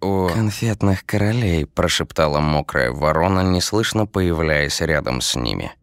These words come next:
«Как хорошо, Коля, что наши открывашки не хуже их умеют составлять карты. Я так мечтаю сама научиться открывать двери. Очень давно мечтаю».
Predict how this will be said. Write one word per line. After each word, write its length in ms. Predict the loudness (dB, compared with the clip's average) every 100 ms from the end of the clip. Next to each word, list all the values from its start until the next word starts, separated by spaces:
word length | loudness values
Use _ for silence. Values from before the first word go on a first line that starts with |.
| -6
«Как 180 | -4 -2
хорошо, 540 | -2 0 0 0 0
Коля, 320 | 0 0 0 0
что 220 | -2 0
наши 280 | 0 0 -2
открывашки 640 | -4 0 0 0 -2 0
не 180 | 2 2
хуже 460 | 0 -2 0 0
их 280 | 0 0 0
умеют 440 | 0 2 2 0 0
составлять 640 | -4 -2 -4 -2 -2 -4
карты. 520 | -4 -6 -6 -6 -8 -10 _ 0
Я 160 | 0 2
так 180 | 0
мечтаю 480 | 2 2 0 0 0
сама 380 | 0 0 2 2
научиться 680 | 2 2 0 -2 -2 0 -2
открывать 520 | -2 -2 0 0 -2
двери. 460 | -2 -2 -2 -4 -8 _ _ _ _
Очень 560 | -2 0 0 0 2 2
давно 400 | 2 2 2 2
мечтаю». 720 | 0 -4 -4 -2 -2 -2 -8